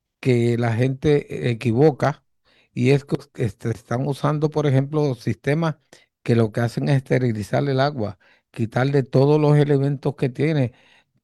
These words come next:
principalmente los electrolíticos, los electrolitos, que esto, de hecho, es necesario para esa hidratación.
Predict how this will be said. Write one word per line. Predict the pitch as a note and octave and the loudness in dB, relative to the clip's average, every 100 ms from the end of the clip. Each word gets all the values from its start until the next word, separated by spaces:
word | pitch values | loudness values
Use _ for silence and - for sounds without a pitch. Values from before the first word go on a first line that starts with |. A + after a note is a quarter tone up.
| _ - _ _ | _ -20 _ _
principalmente | - A#2 G2+ A2+ A#2 C3 B2 D3+ | 0 0 0 -2 -2 0 0 0
los | C#3 C3+ | 2 2
electrolíticos, | C3+ B2+ - D#3 F3 F#3 - D3 - A#2+ _ A#2+ | 0 -4 -2 -2 -2 -4 -12 -16 -10 -10 _ -2
los | A#2+ A#2+ | 2 4
electrolitos, | A2+ A2 - D#3 D3+ F3+ - B2 - _ _ _ _ _ _ | 2 -2 -2 -2 0 -4 -4 -4 -4 _ _ _ _ _ _
que | - D3+ - E3 G3 | 2 4 4 4 4
esto, | G3+ _ - E3 - | 2 _ 0 0 -2
de | - A#2 C3 | -2 0 2
hecho, | F#3 - E3 | 2 2 2
es | |
necesario | C#3+ C3 - - - A3+ D3 A2+ G#2 - _ _ _ _ | 2 -2 -6 -6 0 0 0 -2 -6 -12 _ _ _ _
para | A#2 A#2+ | -2 0
esa | B2 C#3+ | 0 0
hidratación. | C#3+ C#3 D3 D3 - B2 C3 B2 | 0 0 -2 -4 -4 -4 -4 -6